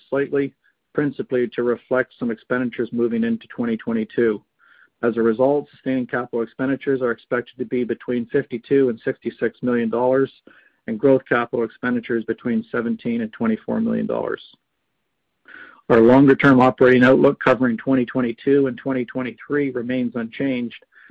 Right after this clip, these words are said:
and together with the details or further details in respect to twenty twenty-one, um, this can be found in our three-year outlook section of the M D N A.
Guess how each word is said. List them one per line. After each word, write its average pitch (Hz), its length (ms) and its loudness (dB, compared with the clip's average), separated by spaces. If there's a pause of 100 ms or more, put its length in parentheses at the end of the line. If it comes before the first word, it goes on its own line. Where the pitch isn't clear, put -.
(140)
and 131 140 -8
together 135 400 0
with 123 180 -2
the 127 60 -8
details 127 540 -4 (200)
or 120 160 -14
further 139 240 0
details 117 520 -6
in 117 100 -6
respect 113 400 -10
to 113 60 -12
twenty 123 260 -6
twenty-one, 120 680 -6 (500)
um, 117 480 -6 (300)
this 123 260 -6
can 127 120 -4
be 117 140 -2
found 127 340 -6
in 110 80 -12
our 110 200 -8
three-year 117 320 0
outlook 120 320 -4
section 113 460 -6
of 107 140 -10
the 113 140 -4
M 113 120 -4
D 110 140 -6
N 110 100 -6
A. 117 220 -8